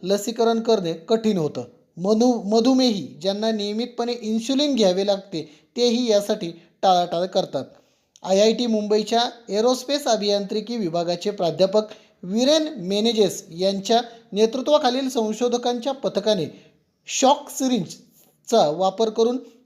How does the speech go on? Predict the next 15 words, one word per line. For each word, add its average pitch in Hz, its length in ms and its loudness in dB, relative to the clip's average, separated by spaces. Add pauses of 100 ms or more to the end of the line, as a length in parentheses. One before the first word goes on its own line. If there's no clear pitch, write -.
सुई 294 280 -2
न 311 80 -2 (120)
टोचता 226 400 0
शरीरात 220 400 2
औषधे 202 440 2
पोचवण्याचे 208 680 -2 (100)
तंत्रज्ञान 202 500 0 (320)
विकसित 269 380 0 (120)
केले 165 200 2
आहे. 131 200 0 (400)
त्यांचा 185 340 4
अभ्यास 185 340 2
अहवाल 190 440 2 (580)
Journal 233 340 4
of 220 300 2